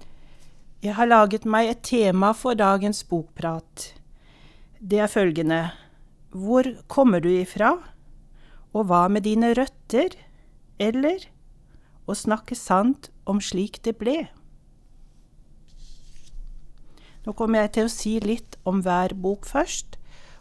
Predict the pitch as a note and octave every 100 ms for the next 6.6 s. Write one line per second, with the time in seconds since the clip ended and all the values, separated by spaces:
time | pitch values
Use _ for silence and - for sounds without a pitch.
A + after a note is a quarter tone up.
0 | - G#3 - A3+ C4 D#4 - - - -
1 | - G#3 G#3+ - G3+ F3 F3+ F#3 F#3+ G3+
2 | - F#3 F3 F3 F#3+ F3+ F3+ - G3 F#3+
3 | F#3 - A3+ E3+ A3+ D#4 - - - -
4 | - - - - - - - - - -
5 | - - - - - - - - - -
6 | - - C#4 - -